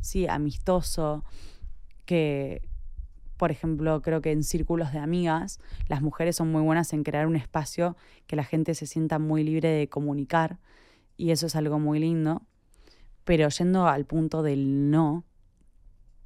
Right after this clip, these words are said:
creo que cuando una siempre se pone en la posición de complacer, que creo que nos pasa como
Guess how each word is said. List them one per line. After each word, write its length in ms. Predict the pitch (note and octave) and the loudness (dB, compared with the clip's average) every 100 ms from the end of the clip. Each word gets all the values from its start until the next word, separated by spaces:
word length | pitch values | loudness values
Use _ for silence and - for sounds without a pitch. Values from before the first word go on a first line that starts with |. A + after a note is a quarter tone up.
| - - _ - - _ _ | -20 -20 _ -20 -20 _ _
creo 380 | G3 G3+ F#3+ F#3 | 4 6 6 4
que 600 | F#3 F3+ F#3+ - - _ _ _ _ _ _ _ _ | 4 4 4 -2 -12 _ _ _ _ _ _ _ _
cuando 720 | - F3 E3 D#3+ D#3 D#3 - - - _ _ - | -2 0 2 4 4 2 -2 -12 -20 _ _ 2
una 640 | G3+ G#3 G#3 G#3 G#3+ A3 - - | 4 6 6 4 2 -2 -8 -18
siempre 400 | - G3+ F#3+ G3 | -4 0 2 0
se 120 | F3 | -2
pone 220 | E3 E3+ | 0 2
en 100 | F3+ | 2
la 200 | E3+ C#3+ - - - _ _ | 2 0 -4 -20 -20 _ _
posición 560 | E3 C#3 D3+ E3 E3+ | -4 -2 -2 0 2
de 120 | F3 D#3+ | 2 0
complacer, 720 | D3 C#3+ C#3 C3+ F#3+ E3+ E3 - - - _ | -2 -2 -6 -2 0 0 -2 -16 -20 -20 _
que 120 | - D#3 | -6 2
creo 200 | F3+ F#3+ | 4 4
que 100 | E3+ | 2
nos 200 | C#3+ - | 0 -2
pasa 460 | F3 E3+ - F#3 | 0 0 0 0
como 600 | F3+ E3 D3+ D3 C#3+ C#3 | 0 0 2 2 0 -2